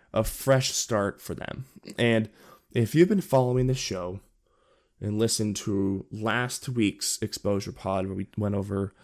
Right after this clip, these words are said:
and dove into the University of Oregon,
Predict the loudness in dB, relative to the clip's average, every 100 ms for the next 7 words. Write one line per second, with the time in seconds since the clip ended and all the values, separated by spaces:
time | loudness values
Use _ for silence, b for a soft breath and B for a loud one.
0 | b b b b -8 -2 -2 -2 2 4
1 | 4 2 2 2 4 2 2 0 0 0
2 | 4 6 8 8 6